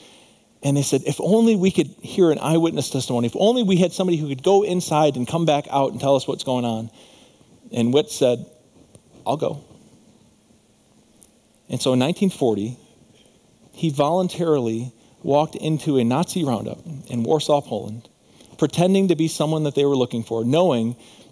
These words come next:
that if he walked into that roundup and said that he was who they,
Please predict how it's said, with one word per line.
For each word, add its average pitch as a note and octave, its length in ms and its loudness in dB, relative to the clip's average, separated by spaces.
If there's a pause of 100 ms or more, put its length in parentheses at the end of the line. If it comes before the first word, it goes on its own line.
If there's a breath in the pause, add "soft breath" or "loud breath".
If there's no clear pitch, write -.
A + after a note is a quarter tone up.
that - 180 2
if B2+ 140 -2
he E3+ 100 0
walked F#3 300 2
into F3+ 140 2
that D#3 180 4
roundup C#3+ 460 0
and B2 340 -4 (100)
said E3+ 300 0
that E3+ 100 2
he F3+ 140 -4
was D#3+ 300 2
who D#3 180 0
they, C#3+ 340 2